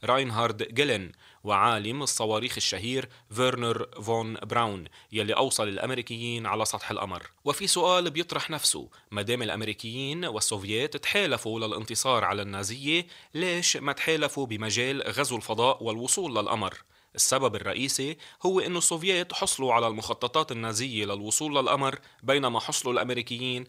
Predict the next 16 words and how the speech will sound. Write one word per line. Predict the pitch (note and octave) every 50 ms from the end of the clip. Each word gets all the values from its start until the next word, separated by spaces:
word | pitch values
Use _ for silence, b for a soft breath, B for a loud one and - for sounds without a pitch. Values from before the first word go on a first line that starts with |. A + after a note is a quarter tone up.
| b b b
على | G#2 G#2+ G#2+ A2
الدماغ | G#2 G2+ A2+ A2+ A#2+ C#3+ D#3 B2+ C3
المفكر | B2+ B2 A2 - B2+ - - - A#2+ A#2 G#2+ B B B B -
فيرنر | G#2 G#2 B2 B2 A2+ A2 A2 A2 G#2+ A2 - - A2
فون | G#2+ A2 A2 G#2+
براون. | G2 G#2 G2+ G2 F2+ E2 E2+ - B B B B B B -
وبحين | A2+ A#2+ C#3+ - - - G3+ G3 G3 G3 F#3+ -
كان | - - - F3 F3 F3 E3+ E3
يوري | - C3 B2 B2 C3 D3 D#3 E3 E3 D3+ D3
غاغارين | D3 D3 D#3+ D#3+ E3+ D#3+ B2+ G2+ F2 B B B B B -
رائد | A2+ C3 D3 C#3+ B2+ -
الفضاء | - - - A#2+ A#2 C3 C#3 -
السوفيتي | - - - A#2+ G#2 A2+ B2+ - - B2+
الشهير | B2 - C#3+ B2+ C3+ D#3 C#3+ A#2 - - B B B B _ A#2
أول | B2+ C3+ C3 C3+ B2+ -
إنسان | - A#2+ B2 - - F3 E3 C3 G#2